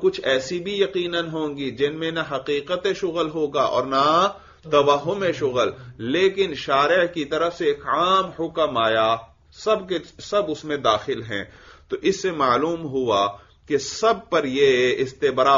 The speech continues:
واجب ہوگا، چاہے وہاں حقیقت شغل اور توہم شغل ہو یا نہ ہو۔ بھائی بات سمجھ میں آ گئی؟ کہتے ہیں یہ اسی طرح ہے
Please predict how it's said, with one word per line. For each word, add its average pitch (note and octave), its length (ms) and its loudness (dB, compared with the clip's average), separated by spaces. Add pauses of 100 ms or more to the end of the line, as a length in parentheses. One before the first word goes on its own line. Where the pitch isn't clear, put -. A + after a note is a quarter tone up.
واجب A2+ 460 0
ہوگا، G2 380 0 (280)
چاہے C#3 320 0
وہاں D3 340 2
حقیقت C#3 480 -4 (100)
شغل D3 360 -2
اور C3+ 80 0 (100)
توہم C3 580 -2
شغل C3 460 -2
ہو C3 200 4 (300)
یا C3+ 220 2 (160)
نہ G2+ 180 -4 (120)
ہو۔ F#2+ 120 -6
بھائی F2 240 -6 (400)
بات A#2 220 -4
سمجھ B2+ 320 -12
میں B2 120 -12
آ A2 80 -8
گئی؟ A2 140 -14 (420)
کہتے F3+ 260 0
ہیں F#3+ 80 2
یہ E3+ 220 -4
اسی G3 200 -6
طرح D3+ 380 0
ہے A2 160 0